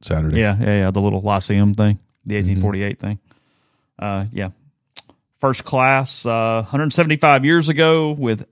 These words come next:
Speaker 2: uh, a first session with eighty students.
Speaker 1: Oh.
Speaker 2: Was the number back in the, back in the day.
Speaker 1: I think if you told those people what it would look like a hundred seventy-five years later, they would have been a little mind blown, huh?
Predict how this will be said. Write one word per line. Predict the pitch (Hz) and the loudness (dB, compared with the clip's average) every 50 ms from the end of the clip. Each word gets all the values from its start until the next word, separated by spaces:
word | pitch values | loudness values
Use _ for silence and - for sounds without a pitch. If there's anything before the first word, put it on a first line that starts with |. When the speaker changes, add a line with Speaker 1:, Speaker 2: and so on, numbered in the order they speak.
| _ _ | _ _
Speaker 2:
uh, | - 117 117 113 113 113 101 - | -4 -2 0 0 0 0 -2 -4
a | - 107 | -6 -4
first | - - 131 135 - - | 0 2 2 2 2 0
session | - 135 131 - - 123 | 0 0 0 2 0 0
with | 113 107 - - | 0 -2 -2 -2
eighty | 110 120 117 107 | 0 0 0 -2
students. | - - - 95 - - - - - - _ _ _ _ - | -4 -4 -6 -6 -6 -8 -12 -18 -20 -20 _ _ _ _ -4
Speaker 1:
Oh. | - - 240 190 139 - _ _ _ _ _ _ _ _ _ _ _ _ _ _ _ _ _ _ _ _ - - | -2 -2 -2 -4 -6 -12 _ _ _ _ _ _ _ _ _ _ _ _ _ _ _ _ _ _ _ _ -16 -14
Speaker 2:
Was | 98 95 95 | -12 -8 -6
the | 95 | -4
number | 95 95 95 101 101 - _ _ _ _ _ _ _ _ _ _ _ _ | -4 -4 -4 -6 -8 -10 _ _ _ _ _ _ _ _ _ _ _ _
back | - 95 95 - | -10 -10 -8 -8
in | 98 98 98 | -8 -6 -6
the, | 98 98 - _ _ _ _ _ _ _ _ _ _ _ _ _ - | -8 -10 -12 _ _ _ _ _ _ _ _ _ _ _ _ _ -14
back | - 101 104 - | -12 -10 -8 -6
in | 110 | -6
the | 104 98 | -6 -6
day. | 98 98 107 110 _ _ _ _ _ _ _ _ _ _ _ _ _ _ _ _ _ _ _ _ _ _ _ _ - - 139 - _ _ _ _ _ _ _ _ _ _ | -8 -8 -10 -12 _ _ _ _ _ _ _ _ _ _ _ _ _ _ _ _ _ _ _ _ _ _ _ _ -16 -16 -16 -16 _ _ _ _ _ _ _ _ _ _
Speaker 1:
I | - 92 | -2 -2
think | 90 - 98 87 | 0 0 -2 -2
if | - - | -2 -2
you | - 87 | -4 0
told | - - 104 98 90 | 4 4 4 4 4
those | 98 98 92 | 4 2 2
people | - - 95 - - 80 | 2 0 -2 0 -2 -2
what | 80 85 85 | -2 -2 -2
it | - | -2
would | - 85 | -4 -4
look | 82 87 - 85 | -4 -4 -4 -4
like | 82 85 - | -4 -4 -4
a | 76 | -2
hundred | 85 90 85 78 78 | -2 -2 -2 -4 -4
seventy-five | - 92 87 85 82 - - 85 82 80 | -4 -2 -2 -2 -4 -4 -4 -4 -4 -4
years | 82 80 78 | -4 -4 -2
later, | 85 85 87 82 80 | -2 -2 -2 -2 -2
they | 78 82 | -2 0
would | 82 82 | 0 -2
have | 82 73 | -2 -2
been | 80 87 85 | -4 -4 -2
a | |
little | 82 90 98 101 101 | 0 2 2 2 2
mind | 87 92 90 85 85 82 73 | 0 0 0 0 -2 -2 -2
blown, | 80 80 78 76 | -4 -4 -4 -2
huh? | 80 90 90 | -2 -2 -2